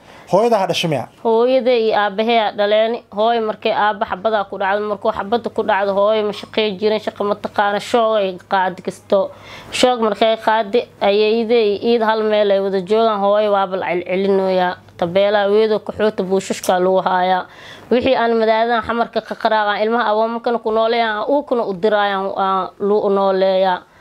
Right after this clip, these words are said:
Speaker 2: Macna hooyaday obol ma shaqeey jirin, aabba noo shaqeey jiri.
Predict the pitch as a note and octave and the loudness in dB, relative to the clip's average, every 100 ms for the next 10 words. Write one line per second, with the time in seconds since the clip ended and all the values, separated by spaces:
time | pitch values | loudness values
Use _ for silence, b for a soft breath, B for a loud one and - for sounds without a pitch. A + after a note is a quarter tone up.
0 | B B B G3+ G#3 A#3 A#3 A#3+ B3 A#3 | B B B -2 0 0 2 2 2 2
1 | A#3 A#3+ A3 G3+ G#3 A3+ A#3 G#3 A3+ G#3 | 2 0 -2 -6 -6 0 0 0 0 2
2 | G#3+ G#3 A3 G#3+ G3 - - A3+ G3+ A3 | 0 0 -2 -2 -6 -6 -2 -2 0 -2
3 | A3 | -2